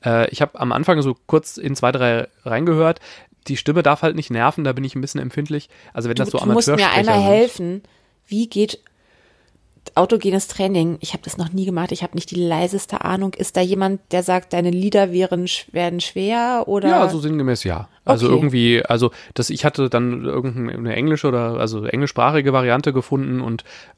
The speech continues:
Speaker 1: ähm, die sagen einfach, du sollst jetzt, äh, tief atmen und, äh, dann sind da so irgendwie Wahlgesänge und ein bisschen Meeresrauschen oder sowas im Hintergrund. Ähm, und, äh, es gi-, da gibt's ganz verschiedene Arten.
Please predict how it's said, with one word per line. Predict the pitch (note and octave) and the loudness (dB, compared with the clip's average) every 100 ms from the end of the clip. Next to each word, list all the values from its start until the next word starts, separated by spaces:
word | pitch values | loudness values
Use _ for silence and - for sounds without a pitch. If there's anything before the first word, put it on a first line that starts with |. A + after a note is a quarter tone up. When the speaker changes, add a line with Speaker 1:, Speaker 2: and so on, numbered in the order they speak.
| - | -4
Speaker 1:
ähm, | A2 A2 A2 A2 - _ _ _ | -2 0 -2 -4 -8 _ _ _
die | C3 C3 | -4 0
sagen | G#2 A#2+ B2+ | 2 2 0
einfach, | A2+ A#2+ - | -2 -2 -4
du | |
sollst | A2+ A#2 - | -2 -2 -2
jetzt, | G#2+ - - | -6 -6 -4
äh, | G#2+ G#2 | -2 -2
tief | - E3 - | -2 -2 2
atmen | B2 C#3 C#3 B2 B2 B2 B2 A#2 | 2 2 0 0 0 -2 -4 -4
und, | A#2+ A2 G#2+ G#2+ - | -6 -6 -6 -8 -6
äh, | A2 A2 | -4 -4
dann | A2 A2+ | -4 -4
sind | A#2 | -2
da | B2+ | -2
so | A2+ A2+ | 0 -2
irgendwie | A2+ A#2 G#2 | -4 -4 2
Wahlgesänge | G#2 B2 A2 A2 A#2 | 2 2 2 0 0
und | A2 | -2
ein | A#2+ | -6
bisschen | G#2+ | -2
Meeresrauschen | A2 C#3+ - A#2+ B2 | 2 2 4 2 2
oder | B2+ A#2 | 0 2
sowas | A#2 - | 2 2
im | A2+ | -2
Hintergrund. | A2+ A2+ A2 - - - - - - | 0 0 -2 -4 -14 -18 -20 -6 0
Ähm, | G#2+ G#2 G2+ _ - | 2 0 -4 _ -6
und, | B2 G#2+ G#2+ G2+ - | -2 0 -2 -4 -4
äh, | G#2+ G#2 | 0 2
es | G#2+ - | 0 -2
gi-, | - - | -8 -14
da | - G#2+ | -10 -4
gibt's | B2+ - | -4 0
ganz | B2 D3+ | 0 2
verschiedene | D#3 - C3 A#2+ | 0 0 -2 0
Arten. | A2+ - | 0 -2